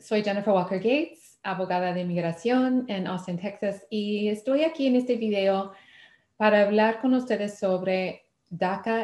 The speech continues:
Advance Parole. Es, Advance Parole es el permiso de viajar internacionalmente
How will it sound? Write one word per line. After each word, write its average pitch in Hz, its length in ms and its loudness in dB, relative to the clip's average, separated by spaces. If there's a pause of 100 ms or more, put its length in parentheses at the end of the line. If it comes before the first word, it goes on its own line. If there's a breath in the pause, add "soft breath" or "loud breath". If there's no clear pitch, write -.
Advance 175 480 -4 (100)
Parole. 160 380 -4 (680)
Es, 185 600 0 (400)
Advance 214 480 2
Parole 262 540 2
es 196 320 4
el 180 160 0
permiso 220 480 0
de 208 100 2
viajar 220 540 0
internacionalmente 220 1500 0